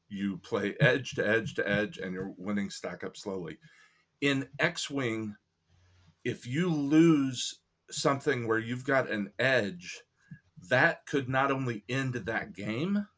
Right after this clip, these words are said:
that can end that tournament. And that's a huge, that's a, that's a huge difference, because that's the norm in X-Wing, as opposed to being a very specific situation in poker. In poker,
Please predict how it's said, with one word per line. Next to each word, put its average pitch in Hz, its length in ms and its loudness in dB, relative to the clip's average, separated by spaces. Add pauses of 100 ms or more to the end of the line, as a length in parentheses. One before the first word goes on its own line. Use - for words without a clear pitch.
(880)
that 147 200 4
can 165 220 0
end 143 300 -2
that 120 240 0
tournament. 101 560 -4 (1040)
And 123 160 2
that's 151 220 4
a 123 180 0
huge, 147 560 -2 (420)
that's 123 220 -2
a, 123 80 -2 (140)
that's 131 240 -2
a 117 60 -2
huge 180 600 -6
difference, 151 420 2
because 110 400 -6
that's 147 300 2
the 117 200 -4
norm 110 720 0
in 104 240 -2
X-Wing, 90 640 -8
as 104 160 -2
opposed 117 400 -6
to 110 60 -6
being 104 300 -4
a 92 60 -8
very 107 420 -2
specific - 640 -8
situation 95 640 -10
in 82 140 -8
poker. - 360 -16 (760)
In 120 180 -2
poker, 135 540 2